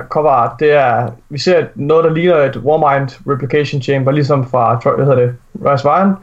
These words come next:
Og så ser vi den her karakter, der står i baggrunden, kvindelig hunter, med en ulv på skulderen, altså ulvesymbol. Og der var folk ret hurtigt ude, fordi der er en, øh, der er en cloak,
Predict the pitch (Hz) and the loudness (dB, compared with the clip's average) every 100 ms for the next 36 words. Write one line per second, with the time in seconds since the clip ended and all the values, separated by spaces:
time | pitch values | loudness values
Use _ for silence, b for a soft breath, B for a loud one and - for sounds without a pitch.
0 | b b 139 - 190 156 151 147 147 131 | b b -6 -2 2 2 2 0 -2 -2
1 | 190 156 123 165 143 120 139 143 143 127 | 0 0 0 0 2 2 0 0 -2 -2
2 | 175 185 180 139 127 - 135 160 196 202 | 0 2 2 0 -4 -8 -2 0 2 0
3 | - b b b 156 151 147 147 160 214 | -4 b b b 0 2 4 2 0 2
4 | 202 123 - 151 139 - 165 160 131 113 | 0 0 -2 -2 -2 -2 0 2 0 -2
5 | 127 165 175 165 135 123 120 123 - _ | -4 -4 -2 -2 -4 -2 -4 -6 -12 _
6 | b b b _ - 180 175 185 175 147 | b b b _ -2 0 0 0 0 0
7 | 160 160 165 151 160 180 160 117 147 151 | 0 2 0 0 2 0 0 -6 -6 0
8 | 139 135 139 139 139 139 127 123 127 123 | 2 2 2 0 -2 -2 0 0 0 0
9 | 139 135 127 135 135 - - 165 180 | 0 2 0 -2 -4 -4 0 0 0